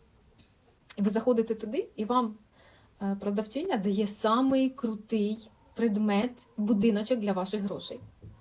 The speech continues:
Подивіться, будь ласка,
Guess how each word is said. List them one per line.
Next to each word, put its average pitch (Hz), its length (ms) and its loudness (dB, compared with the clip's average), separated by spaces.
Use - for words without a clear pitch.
Подивіться, 233 380 2
будь 208 180 -2
ласка, 214 580 -2